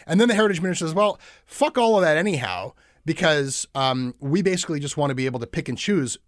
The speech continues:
who we're gonna regulate and who we're gonna license. So we'll, don't worry, little Canadian news companies. We have discretion to say you're too small to be captured." But to make the decision to let you off the hook of licensing is still itself a form of <laughs> re-,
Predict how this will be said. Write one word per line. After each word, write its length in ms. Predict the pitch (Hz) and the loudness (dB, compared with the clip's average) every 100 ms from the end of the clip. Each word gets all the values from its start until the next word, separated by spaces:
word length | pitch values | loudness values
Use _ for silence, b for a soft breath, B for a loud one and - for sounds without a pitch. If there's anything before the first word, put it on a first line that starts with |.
| - | -12
who 140 | - | -4
we're 140 | 139 120 | -2 -2
gonna 160 | 117 | -2
regulate 400 | 110 110 110 110 | -2 -2 -4 -6
and 100 | 113 | -6
who 100 | 110 | -6
we're 100 | 120 | -6
gonna 160 | 113 110 | -6 -4
license. 600 | 110 151 - 101 - - B B B | -2 -2 -4 -8 -10 -14 B B B
So 120 | - | -4
we'll, 220 | 151 214 160 | 2 2 2
don't 320 | 151 226 170 | 2 2 2
worry, 260 | 175 175 | 2 4
little 360 | 135 127 120 113 | 2 -2 -4 -6
Canadian 420 | - 131 120 113 | -6 -4 -4 -4
news 160 | 120 147 | -4 -4
companies. 580 | - 113 113 107 101 - b b b b | -4 -6 -6 -8 -10 -14 b b b b
We 220 | 131 156 | -2 0
have 160 | 170 156 | 2 0
discretion 520 | 139 - 156 147 131 | -2 -2 -2 -2 -2
to 80 | 120 | -6
say 160 | - 120 | -6 -4
you're 220 | 123 135 | -2 -2
too 240 | - 143 | -4 -6
small 760 | 127 - 127 123 123 117 113 - _ _ | -6 -2 2 2 2 2 -2 -8 _ _
to 100 | - | -12
be 80 | 131 | -10
captured." 500 | 120 127 120 131 117 | -2 -2 -2 -6 -6
But 140 | 120 - _ b b b - | -8 -12 _ b b b -4
to 100 | 202 | 0
make 140 | 285 | 2
the 100 | 311 | 0
decision 580 | 214 180 226 185 156 143 - _ - | -2 -2 -2 -2 -4 -6 -12 _ -12
to 100 | 156 | -4
let 160 | 170 170 | -4 0
you 100 | 156 | 0
off 140 | 135 | 0
the 80 | 120 | -4
hook 180 | 254 180 | -6 -4
of 80 | |
licensing 400 | 135 120 127 127 | -4 -4 -6 -8
is 140 | 131 143 | -6 -6
still 200 | - 214 | -2 -2
itself 440 | 139 - 185 147 | -2 -2 -2 -4
a 20 | |
form 320 | 135 - 156 143 | -8 -2 0 0
of 120 | |
<laughs> 0 | |
re-, 80 | 131 | -4